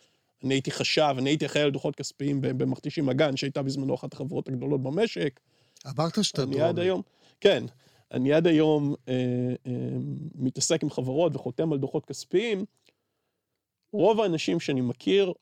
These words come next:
Speaker 1: לא יעברו את הקו לשחור. אה,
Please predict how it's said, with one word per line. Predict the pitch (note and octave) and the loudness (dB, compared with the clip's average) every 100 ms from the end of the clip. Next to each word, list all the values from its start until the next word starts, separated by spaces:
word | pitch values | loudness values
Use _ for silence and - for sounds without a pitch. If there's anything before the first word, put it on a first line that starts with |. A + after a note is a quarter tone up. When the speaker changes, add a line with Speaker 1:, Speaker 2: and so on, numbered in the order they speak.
| - | -2
Speaker 1:
לא | C#3 D#3+ | 0 2
יעברו | D#3 B2+ C#3+ | 0 0 0
את | C#3 | -2
הקו | B2+ A#2 B2 | -2 -4 -2
לשחור. | A2+ - A#2+ A#2+ - - _ _ _ _ _ _ _ _ _ _ | -4 -8 -8 -6 -6 -10 _ _ _ _ _ _ _ _ _ _
אה, | D#3 B2 A#2+ A#2 | -6 -2 -2 -2